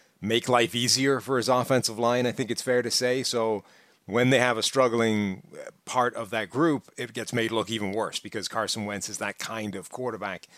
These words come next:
stylistically. But I think, look, they've gone down twen-, twenty plus spots. I think they, they will jump back up the second they get to play their five starters when they're all healthy, if those guys can last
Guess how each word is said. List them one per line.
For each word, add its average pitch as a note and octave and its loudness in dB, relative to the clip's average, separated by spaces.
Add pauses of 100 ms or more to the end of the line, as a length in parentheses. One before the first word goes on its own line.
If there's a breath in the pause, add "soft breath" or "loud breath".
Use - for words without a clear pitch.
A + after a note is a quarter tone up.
(180 soft breath)
stylistically. G#2+ 0 (720 soft breath)
But C#3+ 0
I C#3+ 2
think, E3 4
look, C#3 4 (180)
they've B2+ -4
gone C#3 4
down C3+ 4
twen-, A#2+ -2 (200)
twenty B2 -2
plus A#2+ -2
spots. G#2 -2 (640 soft breath)
I A#2 0
think F3 2
they, C#3 4
they B2+ 2
will A#2+ 0
jump B2+ 0
back A2 0
up A#2+ 0
the G#2+ -8
second A2+ 0
they G#2+ -2
get G#2+ -2
to - -12
play A2+ 0
their G2 -4
five G#2 0
starters G2 -2
when G2+ -6
they're G2+ -4
all G2+ -2
healthy, A2+ 0
if F2+ -10
those A2 -8
guys G2+ -4
can G#2 -8
last G#2+ -2